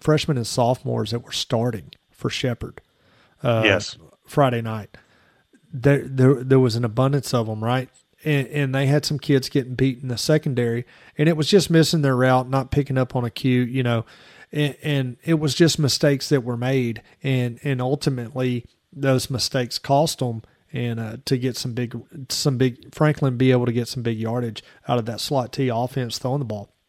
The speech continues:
Speaker 1: So
Speaker 2: Yeah, and I mean, it, they, uh, when you're not, when you're expecting a team to run, you know, fifty times, and then all of a sudden they come out,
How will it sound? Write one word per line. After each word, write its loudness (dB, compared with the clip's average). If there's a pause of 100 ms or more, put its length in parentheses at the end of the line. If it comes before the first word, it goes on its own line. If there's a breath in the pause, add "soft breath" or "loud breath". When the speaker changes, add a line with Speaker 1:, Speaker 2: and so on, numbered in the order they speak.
(600)
Speaker 1:
So 4
Speaker 2:
Yeah, 4
and -2
I 0
mean, -2
it, -4 (520 soft breath)
they, 6
uh, 6 (880)
when 0
you're 4
not, 2
when 2
you're 4
expecting 4
a 4
team 2
to -4
run, 4 (340)
you -2
know, 4
fifty -2
times, 0 (640)
and 0
then 0
all 8
of -2
a -8
sudden 2
they 4
come 0
out, 4